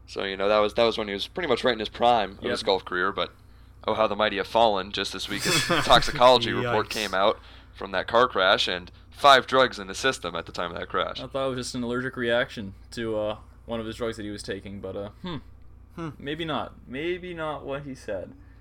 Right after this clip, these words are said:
Speaker 2: And, like, I don't understand why you would go out there and say something like this when you know that in the end you're gonna be tested and you're gonna see what drugs were in your system, and it's gonna be released to the public.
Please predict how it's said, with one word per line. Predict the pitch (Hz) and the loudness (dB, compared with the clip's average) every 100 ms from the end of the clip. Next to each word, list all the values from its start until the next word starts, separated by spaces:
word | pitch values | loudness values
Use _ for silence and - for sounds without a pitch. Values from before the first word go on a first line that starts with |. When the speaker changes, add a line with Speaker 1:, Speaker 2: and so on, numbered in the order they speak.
| - - | -20 -12
Speaker 2:
And, | 110 110 | -10 -8
like, | 117 | -4
I | 143 | -2
don't | 180 | -2
understand | 185 147 151 139 | -2 -6 -6 -4
why | 110 120 | 0 0
you | 127 | 0
would | 117 | -2
go | 113 | -2
out | 117 | -2
there | 131 113 | -2 -6
and | 104 | -6
say | 117 | -8
something | 110 117 113 | -6 -8 -10
like | 113 110 | -10 -8
this | 110 120 | -8 -6
when | 123 | -6
you | |
know | 110 107 113 | -4 -4 -4
that | 110 107 | -4 -4
in | 107 | -6
the | 110 104 | -8 -8
end | 104 101 - - | -8 -12 -14 -8
you're | 127 | -6
gonna | 120 113 101 - | -4 -6 -8 -12
be | - 117 | -10 -10
tested | - 104 - 110 104 - - - | -8 -8 -8 -10 -10 -16 -20 -18
and | 104 | -12
you're | 107 | -10
gonna | 107 | -8
see | 107 120 | -8 -6
what | 104 110 | -4 -4
drugs | 107 110 98 | -4 -6 -6
were | 107 | -10
in | 107 | -8
your | 98 | -10
system, | 101 - 107 | -12 -10 -8
and | 104 | -8
it's | 104 | -8
gonna | 147 | -8
be | 120 | -6
released | 104 104 113 - | -8 -8 -8 -10
to | - | -14
the | |
public. | - 107 110 113 | -8 -6 -4 -6